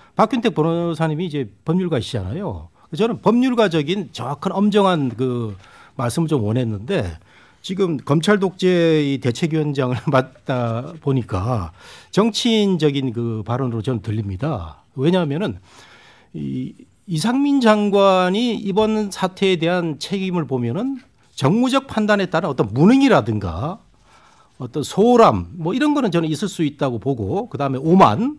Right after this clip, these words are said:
어, 이런 게 있을 수가 보는데 정확하게 법률로서 이 사람이 탄핵 소추가 될 만한 상황이 가는 거는 저는 굉장히 저 퀘스천 마크를 보고 있거든요. 그래서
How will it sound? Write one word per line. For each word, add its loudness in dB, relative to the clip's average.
어, -12
이런 -4
게 0
있을 -6
수가 -2
보는데 -4
정확하게 0
법률로서 0
이 -6
사람이 -2
탄핵 -6
소추가 -6
될 -4
만한 -2
상황이 -2
가는 0
거는 -6
저는 -2
굉장히 -2
저 -4
퀘스천 -4
마크를 -2
보고 2
있거든요. -8
그래서 -6